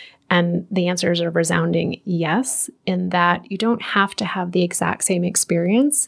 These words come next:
to show up and listen without evaluation or judgment. You just have to have a willingness to show up without judgment or evaluation and to listen. And for a lot of the kids who come to the Dougy Center,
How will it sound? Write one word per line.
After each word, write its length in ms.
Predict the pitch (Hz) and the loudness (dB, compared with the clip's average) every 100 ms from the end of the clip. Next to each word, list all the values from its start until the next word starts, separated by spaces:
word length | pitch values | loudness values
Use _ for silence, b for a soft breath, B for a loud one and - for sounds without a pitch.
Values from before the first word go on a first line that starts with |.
| - | -2
to 120 | - 214 | 0 2
show 300 | - 180 170 | 4 4 4
up 280 | 175 175 - - - | 2 0 -10 -4 2
and 200 | 185 175 | 2 2
listen 500 | 165 - 240 294 B B B B B _ - | 2 2 2 0 B B B B B _ -2
without 380 | 190 175 - | 0 2 2
evaluation 640 | 170 165 165 175 175 - 165 | 2 2 2 2 2 2 0
or 120 | 165 | -2
judgment. 600 | - - - - - - _ _ _ _ - | 0 -2 -2 -4 -8 -12 _ _ _ _ -6
You 120 | 190 | -2
just 220 | 190 185 | -2 -2
have 160 | 170 - | -2 -4
to 80 | 165 | -4
have 180 | 170 | -4
a 40 | - | -2
willingness 540 | 165 175 165 165 - | 0 2 0 -2 -4
to 120 | - 170 | -2 0
show 220 | 156 - | 0 0
up 220 | - - | -2 -4
without 460 | 180 170 - - - | -4 0 -2 -2 -6
judgment 400 | 180 - 175 175 | -6 -4 -4 -2
or 100 | 175 | -2
evaluation 640 | 160 165 170 170 - 180 | -2 -4 -4 -2 -2 0
and 180 | 175 170 | 0 0
to 100 | 175 | 0
listen. 520 | 180 - 180 175 180 - | -2 -2 -2 -2 -2 0
And 440 | 185 180 180 - | 4 4 2 -2
for 200 | - 202 | -2 0
a 80 | 190 | 2
lot 200 | 190 196 | 4 4
of 80 | 214 | 2
the 60 | 208 | 0
kids 220 | 175 180 | 0 -2
who 80 | 180 | -4
come 240 | 185 180 | -2 -2
to 120 | 175 | 0
the 100 | 175 | 0
Dougy 280 | 175 202 220 | 0 0 0
Center, 400 | - 170 170 | 0 0 0